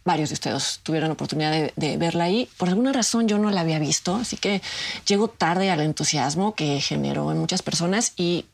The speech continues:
me uno a este entusiasmo. Me parece una película muy desafiante,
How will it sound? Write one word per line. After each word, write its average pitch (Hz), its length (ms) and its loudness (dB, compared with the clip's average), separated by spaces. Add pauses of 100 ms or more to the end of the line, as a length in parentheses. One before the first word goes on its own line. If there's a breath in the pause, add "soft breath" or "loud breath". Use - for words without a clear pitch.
(140)
me 170 160 0
uno 175 260 2
a 123 60 0
este - 180 -4
entusiasmo. 147 540 -2
Me 185 100 0
parece 147 240 -2
una 175 140 -2
película 156 480 -2 (460 loud breath)
muy 214 280 4
desafiante, 160 720 -2